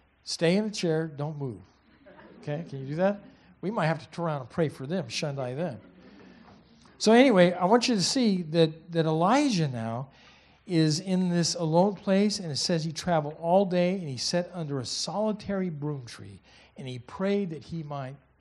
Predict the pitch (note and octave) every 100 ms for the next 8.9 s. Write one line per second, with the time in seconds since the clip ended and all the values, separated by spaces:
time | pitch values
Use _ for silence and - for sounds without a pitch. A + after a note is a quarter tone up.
0 | _ _ _ _ _ _ _ _ _ _
1 | _ _ _ B2 A#2+ A#2 A2 A2 G2+ G2
2 | _ _ - - - _ - - B3 C#4
3 | - F3 D#3 F3+ E3+ - A2+ B2 F3+ G#3+
4 | G#3 E3 E3 E3+ D#3+ - - E3 - C3+
5 | - C3+ E3+ D#3 C#3 B2 - C3+ B2+ B2
6 | D3+ C3+ - A#2 _ _ _ _ _ _
7 | _ D#3+ - D#3+ D3+ C#3+ C3 C#3 C3 B2+
8 | C3+ - C#3 G3+ D3+ G#2 - -